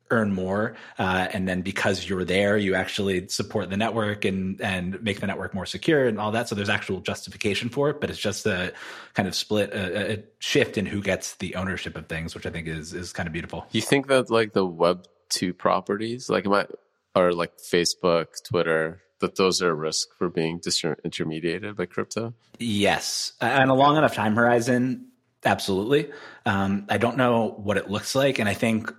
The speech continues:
Speaker 1: the early attempts to do it have been a bit skeuomorphic.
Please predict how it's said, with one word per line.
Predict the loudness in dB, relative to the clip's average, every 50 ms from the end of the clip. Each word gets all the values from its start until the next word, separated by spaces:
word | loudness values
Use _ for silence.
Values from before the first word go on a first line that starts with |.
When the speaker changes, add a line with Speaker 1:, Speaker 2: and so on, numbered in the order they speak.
| _ _ -4
Speaker 1:
the | -2 -2
early | 0 0 0 0 2 2 2
attempts | 2 2 0 0 -2 -2 -2 -4 -6 -6 -8 -10 _ -6
to | -4 -4
do | -4 -4 -4 -2 -2 0 2 0
it | 0 0 -4 -8 -10 -4
have | -2 -2 -2 -2 -2
been | -2 -2 -2 0 0 -2 -2 -4 -6 -8 -8
a | -8 -4
bit | 0 0 0 0 -2 -6 -14 -20 _
skeuomorphic. | -10 -8 -4 -2 0 0 0 0 0 2 2 2 0 0 -4